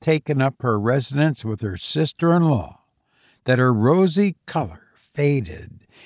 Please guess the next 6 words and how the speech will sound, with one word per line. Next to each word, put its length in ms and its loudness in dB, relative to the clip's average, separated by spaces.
and 140 2
her 180 4
pretty 560 0
curves 720 0
became 920 0
wan 640 0